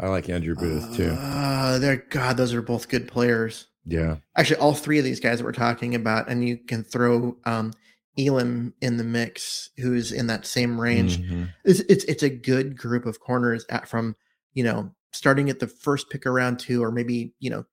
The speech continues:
Speaker 2: the twenty-eighth pick in the draft down through the end of round two and the beginning of round three, there's just a solid group of guys.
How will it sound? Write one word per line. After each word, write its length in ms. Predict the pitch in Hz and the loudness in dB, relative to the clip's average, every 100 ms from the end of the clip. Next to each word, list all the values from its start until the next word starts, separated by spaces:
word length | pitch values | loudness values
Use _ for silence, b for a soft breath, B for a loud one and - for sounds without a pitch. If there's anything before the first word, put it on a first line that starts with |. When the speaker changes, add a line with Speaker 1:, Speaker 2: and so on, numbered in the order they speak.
| _ _ | _ _
Speaker 2:
the 100 | 131 | -10
twenty-eighth 640 | - - 131 123 117 117 - | -10 -6 -4 -2 -4 -6 -4
pick 180 | 120 | -2
in 80 | 120 | -2
the 80 | 113 | -2
draft 400 | 117 117 113 - b b b 143 | 0 0 -2 -6 b b b -4
down 440 | 123 123 135 139 139 | 2 4 4 2 -2
through 220 | - 131 | -2 -2
the 180 | 123 - | -2 -2
end 260 | 123 131 139 | -2 0 -2
of 120 | 123 | 0
round 260 | 120 120 120 | 0 0 -2
two 180 | 127 120 | -2 -2
and 80 | |
the 40 | 110 | -2
beginning 340 | 113 117 117 | -4 -4 -2
of 60 | 110 | -2
round 200 | 113 113 | -2 -4
three, 120 | 117 | -6
there's 280 | - 143 120 | -4 -4 -4
just 240 | 117 110 - | -8 -10 -14
a 60 | |
solid 840 | - - - - 101 120 127 107 - | -14 -12 -10 -10 -6 -2 -2 -4 -6
group 220 | 127 123 | -8 -6
of 140 | - | -10
guys. 320 | - 113 110 | -6 -4 -4